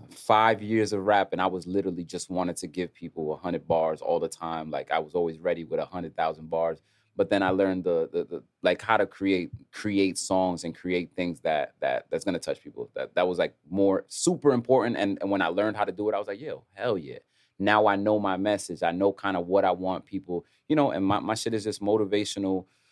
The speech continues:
motivational, like, we could do this shit. Like, that's, that's, that's my, that's my whole thing, man. Like, a-,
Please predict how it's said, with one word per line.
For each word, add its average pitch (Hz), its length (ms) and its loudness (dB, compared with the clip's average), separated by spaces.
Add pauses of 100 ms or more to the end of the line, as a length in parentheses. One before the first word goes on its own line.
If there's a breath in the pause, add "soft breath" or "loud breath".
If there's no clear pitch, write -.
(580)
motivational, 151 840 6
like, 113 200 4
we 123 100 2
could 113 140 0
do 110 100 2
this 92 140 0
shit. 80 200 -8
Like, 64 200 -6
that's, 90 220 0
that's, 98 360 2
that's 101 260 2
my, 95 280 2
that's 95 260 -2
my 95 100 0
whole 90 200 0
thing, 78 260 -2
man. 71 120 -8
Like, 67 140 -10
a-, 92 120 0